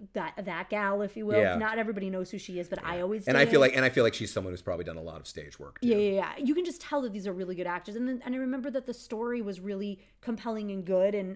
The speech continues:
Speaker 1: I
Speaker 2: Mm-hmm.
Speaker 1: remember that the performances were good, 'cause I remember performances, and I always remember that, like,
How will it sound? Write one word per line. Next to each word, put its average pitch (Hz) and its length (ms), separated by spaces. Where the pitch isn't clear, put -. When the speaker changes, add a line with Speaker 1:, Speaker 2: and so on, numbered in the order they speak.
Speaker 1:
I 190 120
Speaker 2:
Mm-hmm. 185 100
Speaker 1:
remember 185 260
that 180 140
the 202 80
performances 240 500
were 196 60
good, 170 120
'cause - 120
I 247 60
remember 220 280
performances, 160 540
and 160 80
I 156 60
always 156 180
remember 160 300
that, 156 200
like, 165 140